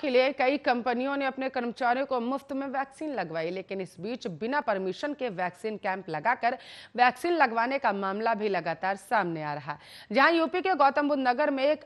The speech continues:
अपकमिंग हाउसिंग सोसाइटी ने अपने परिसर में आयोजित शिविरों में मुफ्त कोविड वैक्सीन लगवाई, वहीं माना जा रहा है कि ये वैक्सीन अलीगढ़ के नौरंगाबाद में एक शहरी प्राथमिक स्वास्थ्य केंद्र से मंगाई गई थी।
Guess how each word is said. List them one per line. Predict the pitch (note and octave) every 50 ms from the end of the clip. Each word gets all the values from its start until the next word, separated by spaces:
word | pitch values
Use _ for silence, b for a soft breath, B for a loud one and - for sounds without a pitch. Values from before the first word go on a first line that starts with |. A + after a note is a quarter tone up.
| - -
अपकमिंग | E4 - - - E4+ E4 E4+ F4 E4
हाउसिंग | B3+ A3+ B3 A#3+ A#3+ C4+ A#3+ -
सोसाइटी | A3 F#3 - A#3 A3+ A3+ A3+ - D4+ B3
ने | G3 E3
अपने | - E3+ F3+ - G#3 G3
परिसर | F#3 - G3 F#3+ G3 - - A#3 G#3+
में | G3+ F#3+
आयोजित | F3+ E3+ F3+ A#3 A#3 A#3+ C4+ - E4 D#4 B B B B B -
शिविरों | - - D#4+ D#4+ D4 C#4+ F4 F#4+ F#4
में | E4+ D#4+ E4
मुफ्त | D#4 C#4 D#4+ F4 E4 - F4+
कोविड | E4+ - C4+ B3+ B3+ C#4 C4+
वैक्सीन | A#3+ G#3+ A#3 G#3+ G3+ - - - A#3+ A3+
लगवाई, | G#3 F3+ D#3+ C#3+ D#3 D#3+ D#3 D#3+ D#3+
वहीं | F3 G#3+ A#3+ D#4+ D#4+
माना | C#4 A#3 G#3 G3+ F#3+
जा | F3 F#3+ F#3+ G3+
रहा | G#3+ G#3+ G3 F#3
है | E3+ F3 G3+ C#4 D#4+ B B B B B -
कि | -
ये | B3+ B3+ A#3+
वैक्सीन | A3 G3+ A3 G#3 G#3 - - - C#4 D4+ D4+
अलीगढ़ | - G#3+ G#3+ A3+ A#3 A3+ A3 A3 A3
के | A3 - C4 C4+
नौरंगाबाद | A#3+ A3 G#3 G3+ G3+ F#3+ F#3+ G3 F#3 F3+ E3 F#3+ G#3 B3+ C#4
में | A3 A#3+ A#3+ A#3+
एक | A#3 A3+ -
शहरी | - - - D4 C#4 D#4+ F4 F4
प्राथमिक | - - C4 A3 G3 - A3+ G#3+ G#3+ -
स्वास्थ्य | - - G#3+ F#3+ - _ G3+ - -
केंद्र | G#3 A3 G#3 F3+
से | D3+ - F3+ E3
मंगाई | D3+ D3 D3 D#3+ F3+ A3+ C4
गई | A3+ C#4+ D4 D4
थी। | - - C4 D4 D4+ D4 b